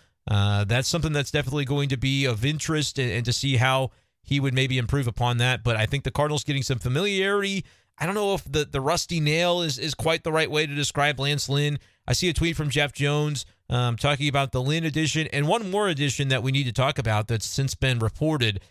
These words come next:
as I begin recording this podcast. I don't think it had been, but now it has, so we'll talk about it.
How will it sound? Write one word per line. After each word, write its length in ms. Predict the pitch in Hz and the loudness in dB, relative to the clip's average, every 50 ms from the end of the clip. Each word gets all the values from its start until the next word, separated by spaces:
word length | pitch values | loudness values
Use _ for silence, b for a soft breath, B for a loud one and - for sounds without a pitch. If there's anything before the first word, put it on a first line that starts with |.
| b b _ | b b _
as 220 | - 117 127 117 123 | 0 0 2 2 2
I 80 | 120 | 2
begin 380 | 117 110 120 104 117 127 131 123 | 2 0 0 0 0 0 0 0
recording 340 | 120 113 - 131 127 123 117 | 0 0 0 0 0 2 2
this 140 | 113 - | 0 -2
podcast. 520 | - - 120 123 131 - - 123 107 - - | 0 0 0 0 0 0 0 -2 0 0 0
I 40 | 113 | 0
don't 180 | 117 117 110 | 0 0 0
think 140 | - 110 - | -2 -2 0
it 80 | 110 107 | 0 2
had 200 | 131 135 160 131 | 2 0 0 0
been, 160 | 120 107 101 | 0 0 0
but 120 | 107 101 | 0 0
now 160 | 110 117 117 | 0 2 2
it 80 | 110 101 | 2 2
has, 360 | - 151 180 165 123 120 120 | 2 2 2 2 0 0 -2
so 120 | - - 127 | -2 -2 -2
we'll 100 | 117 117 | -2 0
talk 220 | - 160 175 - | 0 0 0 0
about 180 | 127 131 120 120 | 0 0 0 0
it. 100 | 123 | 0